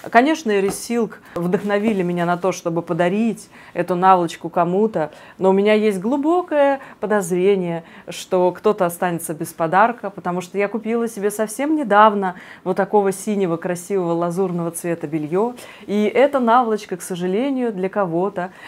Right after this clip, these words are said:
<laughs> из тех, кому это должно было достаться в подарок, чувствуется, останется у меня. Простите меня, Эри Силк, но мне кажется, что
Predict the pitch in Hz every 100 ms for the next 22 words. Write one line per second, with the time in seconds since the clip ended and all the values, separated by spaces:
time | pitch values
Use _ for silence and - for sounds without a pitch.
0 | - 208 - 226 - 226 175 - - 247
1 | 240 226 220 262 254 202 208 202 196 190
2 | 208 196 202 180 185 196 208 185 175 175
3 | - 190 214 285 262 254 - - 269 -
4 | 269 277 254 220 185 175 196 226 202 -
5 | 190 175 165 147 147 - 175 170 - 180
6 | 160 143 170 262 240 170 151 156 - 277
7 | 294 - - - - 180 175 202 233 196
8 | 196 190 170 - 160 156